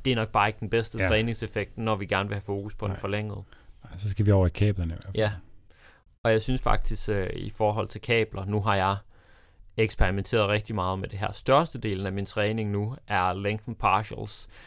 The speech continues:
Speaker 1: Øhm, og ikke som, hvor man starter med fulde gentagelser, men hvor jeg faktisk kun kører de her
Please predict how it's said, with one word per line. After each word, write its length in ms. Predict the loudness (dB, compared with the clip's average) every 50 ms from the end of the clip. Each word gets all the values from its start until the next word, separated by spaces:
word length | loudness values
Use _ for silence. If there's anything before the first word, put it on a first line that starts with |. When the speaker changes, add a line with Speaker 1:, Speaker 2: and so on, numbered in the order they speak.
| -20 -20 -20 -20 -10 -2 0
Speaker 1:
Øhm, 440 | 2 2 2 0 -2 -4 -6 -6
og 260 | -6 -4 -2 -2 0 0
ikke 200 | 0 0 0 0
som, 220 | 0 0 0 0
hvor 160 | 2 0 0
man 160 | 0 -2 -6
starter 340 | -2 4 6 6 6 6 4
med 120 | 0 -2 -2
fulde 260 | -2 -2 0 0 0
gentagelser, 640 | 0 0 0 -2 -2 -2 -4 -2 -2 -4 -4 -4 -2
men 180 | 0 0 0
hvor 200 | 2 4 4 4
jeg 120 | 4 2 0
faktisk 320 | -2 -2 -2 -6 -12 -8
kun 240 | -4 -2 -2 -2 -2
kører 240 | -2 -2 -2 -2 -2
de 120 | -4 -6
her 160 | -2 -2 -2